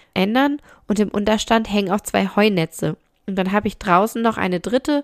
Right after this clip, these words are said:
Fressstelle, wo die Pferde ihr Heu drin bekommen. Und das habe ich halt so gewählt, weil die Pferde an diesen Stellen ihr Heu trocken fressen können. Langfristig wird es auch noch eine weitere überdachte Raufe in einem anderen Bereich des Trails geben.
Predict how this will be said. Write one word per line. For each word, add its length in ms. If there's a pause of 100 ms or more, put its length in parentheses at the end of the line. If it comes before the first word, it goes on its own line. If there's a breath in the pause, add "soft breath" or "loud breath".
(140 loud breath)
Fressstelle, 640 (100)
wo 180
die 300
Pferde 300
ihr 160
Heu 160
drin 180
bekommen. 400 (160 soft breath)
Und 80
das 220
habe 100
ich 100
halt 160
so 120
gewählt, 440 (340 soft breath)
weil 180
die 100
Pferde 380
an 120
diesen 280
Stellen 360
ihr 200
Heu 260 (220 soft breath)
trocken 320
fressen 460
können. 320 (540)
Langfristig 760
wird 120
es 100
auch 120
noch 140
eine 220
weitere 340
überdachte 460
Raufe 280
in 80
einem 200
anderen 380
Bereich 360
des 160
Trails 440
geben. 300